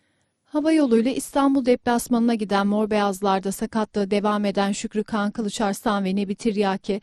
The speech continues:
sarı kart cezalısı Gökhan Özer zorlu maçta görev yapamayacak. Üçüncü lig ikinci grupta elli dört puanla dördüncü sırada yer alan elli iki Ordu Spor, Şile Yıldız Spor maçını kayıpsız geçmeyi hedefliyor. Ligin ilk devresinde Yeni Ordu Stadyumunda oynanan karşılaşmayı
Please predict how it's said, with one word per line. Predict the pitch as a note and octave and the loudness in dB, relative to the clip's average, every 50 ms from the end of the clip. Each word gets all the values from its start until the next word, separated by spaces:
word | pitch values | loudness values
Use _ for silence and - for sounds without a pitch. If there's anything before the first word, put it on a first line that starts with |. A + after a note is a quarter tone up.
| _ _ | _ _
sarı | - - - E4+ F4 | -10 -4 -2 -2 -2
kart | - - D#4+ D4+ C#4 | 0 0 0 0 0
cezalısı | - C4 B3 A3 - A3 A3 G#3 G#3+ G#3 - - | 0 -2 0 0 0 0 0 0 0 -2 -4 -4
Gökhan | G#3+ G3+ G#3 G3+ - A#3+ G#3+ | -2 -2 -2 0 0 0 0
Özer | G#3 G#3 - G3+ G3 F#3+ G3 | 0 0 0 0 0 0 0
zorlu | F#3 - B3+ B3+ C4 C4 C#4 | 0 0 2 2 2 2 2
maçta | C4 A#3 G#3+ - - - A3+ | 0 0 0 -2 -2 -2 0
görev | F#3+ A3 A3 A#3 A3+ | 2 2 2 4 2
yapamayacak. | A3+ G#3+ G#3 - A#3 G3+ F#3+ F#3 F3 - F3+ F3 E3+ - _ _ _ _ _ _ _ _ _ - | 2 0 0 0 -2 -2 -2 -2 -2 -2 -2 -4 -4 -6 _ _ _ _ _ _ _ _ _ -10
Üçüncü | C4 - C#4 C4 B3 B3 B3 G#3+ | -6 -2 0 0 0 2 2 2
lig | G3 F#3 - | 0 0 -2
ikinci | - G#3+ - - C4+ B3+ C4 C4 | -8 -10 0 2 4 4 4 2
grupta | - A3 G3+ F#3 - - G3+ | 2 2 2 2 0 -2 -2
elli | - - A3+ B3+ A3+ | -2 0 -2 0 2
dört | C4+ C4 C4+ - _ | 2 2 0 0 _
puanla | - A3+ G3+ G3 G3 F#3 F3+ | -2 -2 0 0 -2 -2 0
dördüncü | G#3+ G#3 A3 A3 - B3 B3 C4+ | 0 0 0 0 0 -2 -2 -2
sırada | - - A3+ A3+ G#3+ G#3+ | -6 -6 -6 -4 -2 -2
yer | G#3 G3 F#3+ | -2 0 0
alan | G3 F#3 F#3+ F#3+ F#3 C#3+ - | -2 -2 -2 -4 -4 -4 -4
elli | G#3+ A3 A3+ | -4 -2 -2
iki | A3+ G3+ - B3+ | -4 -2 0 0
Ordu | A#3+ B3 A#3+ G3+ G3 | 2 2 0 -2 -6
Spor, | - - - - G3 F#3+ G3 G3 - _ _ _ _ _ | -8 -10 -2 0 2 2 0 -2 -6 _ _ _ _ _
Şile | - - - - C4+ C#4 | -12 -8 -6 -2 0 0
Yıldız | C4+ B3+ B3+ B3+ C4 C#4 - | 0 0 0 0 -2 -2 -4
Spor | - - - - A3 G#3 | -6 -6 -2 0 0 0
maçını | G3 G3+ G3 - - G3 F#3+ F#3+ | 0 -2 -2 -4 -4 -6 -6 -6
kayıpsız | - - C4 C#4 C4 - - D4+ C4+ - | -4 -4 -2 -2 -4 -6 -10 -12 -8 -4
geçmeyi | - B3+ A#3+ - - A#3 G#3+ G3+ | -2 -2 -2 -2 -2 -2 -2 0
hedefliyor. | F#3 F#3+ F#3+ - - - G3 F3+ F#3 G3 - _ _ _ _ _ _ _ _ _ _ _ C#4+ | -2 -4 -4 -4 -4 -2 0 0 0 -2 -6 _ _ _ _ _ _ _ _ _ _ _ -2
Ligin | C4+ - C4 C4 | 0 2 2 2
ilk | D#4 D#4+ - - | 2 2 2 2
devresinde | D4 C4 A#3+ G#3 G#3+ G#3+ - - G#3 G#3 G#3 | 4 4 4 4 2 0 0 -2 -2 0 0
Yeni | B3 B3 C4+ C4+ C4 | 0 2 2 2 4
Ordu | C#4 C4+ C4+ A3 A3+ | 4 2 2 0 -2
Stadyumunda | G#3+ - - - B3+ A3+ G#3+ G3 A3 G#3 G3+ G3 G#3 | -4 -6 -4 -2 0 0 0 0 0 0 0 2 2
oynanan | G3+ G3+ G3+ G3 G3+ G3+ G3 G3+ | 2 2 0 0 -2 -2 -4 -4
karşılaşmayı | - A#3 G#3+ G#3 G3+ - - G#3 F#3+ G3 - - A3+ G3 F#3+ F#3 | -2 -2 -2 -2 -2 -2 -2 -2 -2 -2 -2 -2 0 0 0 -2